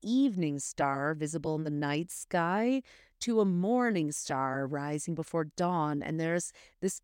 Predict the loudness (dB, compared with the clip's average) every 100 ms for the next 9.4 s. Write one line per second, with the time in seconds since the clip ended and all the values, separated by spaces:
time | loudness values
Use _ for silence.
0 | -6 0 2 2 0 2 0 2 0 0
1 | -2 -4 -2 -2 0 0 0 -2 -4 -4
2 | -4 -4 -6 -8 -4 0 2 2 0 0
3 | -2 -6 -16 -20 -20 -20 -2 2 2 2
4 | -4 -6 -12 _ _ _ _ -4 -2 0
5 | -4 -6 -6 -2 0 0 -6 -10 -8 -4
6 | -2 -2 -2 -2 0 0 -2 -2 0 -2
7 | -6 -18 -20 -20 _ _ -4 -2 -2 -4
8 | -6 -14 _ -4 0 2 2 -2 -4 -2
9 | -2 -2 -2 -2